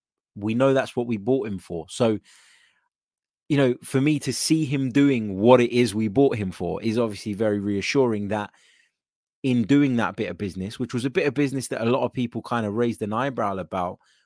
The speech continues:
when it happened because of the price, actually we're getting what we wanted out of him. You know, we're getting what we wanted out of that centre-back partnership. We've got one who's a lot more physical, a lot quicker across the ground, a lot more aggressive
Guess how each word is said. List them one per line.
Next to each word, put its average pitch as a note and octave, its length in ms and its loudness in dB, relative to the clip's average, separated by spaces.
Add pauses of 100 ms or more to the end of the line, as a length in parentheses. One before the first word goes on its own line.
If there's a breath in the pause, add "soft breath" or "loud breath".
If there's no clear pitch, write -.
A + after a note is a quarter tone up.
(140)
when A2 220 0
it F2+ 60 -6
happened B2 440 0
because G2 240 -6
of F2+ 60 -8
the F#2 80 -8
price, G2+ 600 -2 (360 soft breath)
actually B2+ 400 2
we're A#2+ 140 2
getting A2+ 380 0
what A2 160 -4
we G#2 120 -4
wanted G2+ 320 -4
out E2 160 -8
of F#2 80 -18
him. E2+ 140 -18 (680)
You G2 80 -10
know, G2 100 -4
we're G#2 120 -2
getting B2+ 300 2
what B2+ 120 -2
we B2 120 -2
wanted A2 480 -2
out G#2+ 160 -6
of G2 100 -10
that G#2 180 -4
centre-back G2 480 -8
partnership. F#2+ 480 -10
We've F#2+ 180 -10
got G2+ 180 -2
one A#2 260 2
who's A2 260 -6 (420 loud breath)
a A2 60 2
lot A#2 220 4
more A2 160 0
physical, G#2 640 -6
a G2+ 60 -8
lot G#2 200 -4
quicker A2 360 -4
across G2+ 280 -10
the G2 120 -12
ground, G#2 440 -6
a G#2 80 -8
lot A2+ 180 -4
more G#2+ 220 -6
aggressive A2 640 -6